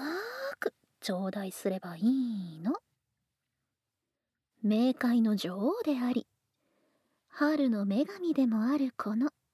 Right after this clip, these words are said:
ペルセポネ様の祝福を、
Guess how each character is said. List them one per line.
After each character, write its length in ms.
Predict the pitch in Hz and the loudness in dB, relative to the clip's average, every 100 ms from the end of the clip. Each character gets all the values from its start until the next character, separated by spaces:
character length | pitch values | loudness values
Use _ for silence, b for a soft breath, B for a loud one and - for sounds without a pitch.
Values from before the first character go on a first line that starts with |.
| _ _ _ _ _ _ _ _ _ _ _ - | _ _ _ _ _ _ _ _ _ _ _ -2
ペ 160 | 269 262 | 2 2
ル 120 | 277 | 0
セ 180 | - 294 | -2 -2
ポ 160 | 262 | -2
ネ 120 | 233 | -2
様 260 | 233 220 202 | -2 -4 -4
の 140 | 190 | -6
祝 400 | 196 - 190 277 | -6 -8 -4 -2
福 560 | 320 - - - 320 | -2 -2 -6 -4 -2
を、 60 | 330 | 0